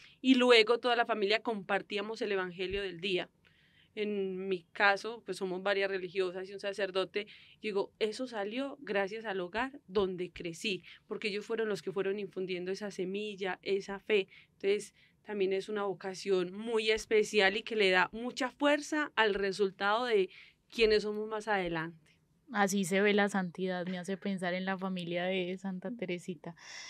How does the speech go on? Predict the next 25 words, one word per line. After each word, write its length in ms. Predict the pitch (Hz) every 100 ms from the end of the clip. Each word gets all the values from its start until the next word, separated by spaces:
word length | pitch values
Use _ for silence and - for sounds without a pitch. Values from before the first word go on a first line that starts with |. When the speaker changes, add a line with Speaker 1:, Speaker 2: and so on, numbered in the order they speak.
| - _
Speaker 2:
Eh, 300 | 175 175 156
mi 100 | -
amiga 420 | 175 170 170 180 202
súper 400 | - - 175 180
fan 260 | 190 170
de 100 | 170
Santa 320 | 180 190 185
Teresita, 480 | 175 170 170 202 196
como 220 | 196 190
que 140 | 170 185
pienso 400 | 175 185 165 185
de 80 | 202
esa 140 | 202
manera 340 | 196 170 202
y 140 | 202 180
es 100 | 160
porque 260 | 185 -
nuestras 360 | 214 180 - 170
acciones 420 | 175 - 175 170
cotidianas 540 | - 214 185 170 160 190
nos 180 | 202
deben 240 | 170 165 175
llevar 240 | 202 170
allá. 340 | 165 185 214 175 - - - -
Justamente 840 | 214 202 196 208 214 202 214 202